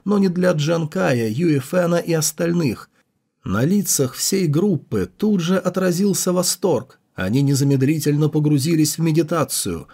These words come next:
жадно вбирая пряди бледно-алого тумана. Такая же картина наблюдалась повсеместно. Всё больше и больше пророков духа приходило к тому же выводу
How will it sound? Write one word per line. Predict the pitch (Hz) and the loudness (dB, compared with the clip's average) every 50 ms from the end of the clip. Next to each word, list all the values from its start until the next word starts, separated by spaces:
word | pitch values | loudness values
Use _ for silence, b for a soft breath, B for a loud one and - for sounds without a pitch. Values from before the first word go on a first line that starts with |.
| B B | B B
жадно | 180 165 - 196 180 160 147 160 165 | -4 -2 0 0 0 0 0 0 0
вбирая | 156 143 135 156 165 170 170 165 156 | 0 0 0 0 0 0 0 0 0
пряди | 143 - - 156 180 180 165 151 165 175 175 160 - _ | -2 -2 -2 0 0 2 2 2 2 0 0 -2 -6 _
бледно-алого | - 165 175 175 175 170 156 151 151 165 160 156 - 165 151 143 147 143 147 147 | -6 -2 0 2 2 2 2 2 2 0 0 -2 -2 -2 0 2 2 2 2 2
тумана. | 147 - 151 147 147 127 104 82 76 - - - - _ _ _ _ _ _ _ _ _ _ | 2 0 0 2 2 0 0 -4 -8 -12 -14 -16 -18 _ _ _ _ _ _ _ _ _ _
Такая | - 92 92 - 147 160 156 147 | -8 -8 -6 -4 -4 -2 -2 -2
же | 123 117 113 | -2 -2 -6
картина | - - 98 - - - - 175 156 127 92 69 64 b b b b | -6 -8 -8 -8 -8 -8 -6 -4 -4 -4 -4 -6 -14 b b b b
наблюдалась | 202 202 180 165 160 160 151 139 147 143 143 143 135 - - | 0 0 2 2 2 2 2 2 2 2 2 0 0 -2 -4
повсеместно. | - 135 127 - - - 143 131 120 98 - - - - - 90 - - - _ _ _ _ _ _ - | -6 -8 -6 -6 -4 -2 0 0 0 0 -2 -6 -6 -6 -8 -12 -16 -18 -20 _ _ _ _ _ _ -8
Всё | - - 107 95 | -6 -4 -4 -2
больше | 87 113 139 135 123 120 - - 98 | 0 2 2 2 0 -2 -4 -6 -6
и | 95 | -4
больше | 90 113 135 143 131 123 - 127 | -2 0 0 0 0 -2 -4 -6
пророков | 123 - 113 110 - 143 139 131 127 117 113 | -4 -2 -2 0 2 2 2 2 0 -2 -2
духа | 107 113 160 156 139 - - 92 82 - b b b b | -2 -2 0 0 0 -2 -4 -8 -8 -10 b b b b
приходило | - 170 170 - 165 151 139 170 180 165 165 | -2 -2 0 0 0 0 2 2 2 2 0
к | 156 | -2
тому | - 160 151 156 175 170 | -2 -4 -2 0 0 0
же | 151 156 160 | 0 0 0
выводу | 143 160 190 175 131 120 101 92 85 - | 0 2 0 0 0 0 -2 -4 -8 -12